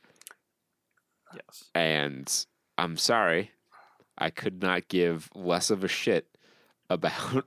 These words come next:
Speaker 2: <laughs> his time with the Tusken Raiders.
Speaker 1: Yeah.
Speaker 2: And it just, it feels like Disney Plus shows are good at, they've got two things, like, nailed down really good here. And it's, uh,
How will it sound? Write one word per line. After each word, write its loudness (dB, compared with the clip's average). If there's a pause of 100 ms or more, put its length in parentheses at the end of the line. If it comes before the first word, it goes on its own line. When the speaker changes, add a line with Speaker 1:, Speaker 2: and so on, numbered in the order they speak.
Speaker 2:
<laughs> -18
his 0
time 0
with -4
the -2
Tusken 0
Raiders. 2 (160)
Speaker 1:
Yeah. -8 (260)
Speaker 2:
And 6
it 4
just, 6
it 6
feels 4
like 0
Disney 4
Plus 2
shows 4 (500)
are 6
good 4
at, 4 (120)
they've -2
got 2
two 4
things, 2
like, 2 (340)
nailed 2
down 2
really 2
good 0
here. -2 (500)
And 2
it's, 0
uh, 4